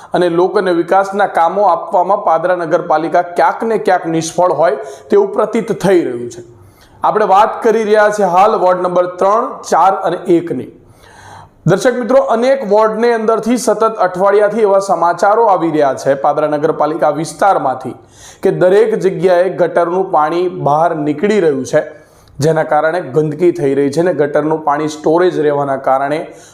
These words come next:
રોડ રસ્તા ઉપર ભરાવાના કારણે, મિત્રો, ક્યાંક ને ક્યાંક લોકો લપસીને પડી રહ્યા છે, દુર્ગંધ વધી રહી છે, ક્યાંક ને ક્યાંક પરિસ્થિતિ અત્યારે લોકોને હેરાન પરેશાન કરી રૂકી છે. ત્યારે દર્શક મિત્રો,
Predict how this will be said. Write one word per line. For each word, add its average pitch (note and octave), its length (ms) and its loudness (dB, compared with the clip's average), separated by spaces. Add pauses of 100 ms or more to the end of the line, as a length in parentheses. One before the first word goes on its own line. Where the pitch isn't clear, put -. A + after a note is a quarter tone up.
(120)
રોડ G3+ 240 4
રસ્તા F#3+ 380 0
ઉપર E3+ 340 0
ભરાવાના D#3+ 440 0
કારણે, D3+ 320 -2
મિત્રો, D3 320 -2
ક્યાંક D#3 500 -2
ને D#3+ 180 0
ક્યાંક C#3 400 0 (540)
લોકો D3+ 320 2
લપસીને D3+ 560 0
પડી D3+ 420 -2
રહ્યા E3+ 300 2
છે, F3 160 -10 (460)
દુર્ગંધ D#3 580 2
વધી E3 340 0
રહી E3+ 220 0
છે, F3 120 -2 (440)
ક્યાંક A3 180 2
ને A3 100 -2
ક્યાંક G#3 280 -2
પરિસ્થિતિ G#3+ 520 0
અત્યારે F#3+ 380 2
લોકોને F3 380 -2
હેરાન D3+ 320 0
પરેશાન C3+ 540 -2
કરી D3+ 300 0
રૂકી A2+ 280 -12
છે. A2+ 100 -18 (760)
ત્યારે A3+ 200 4
દર્શક A3+ 260 0
મિત્રો, A3+ 280 2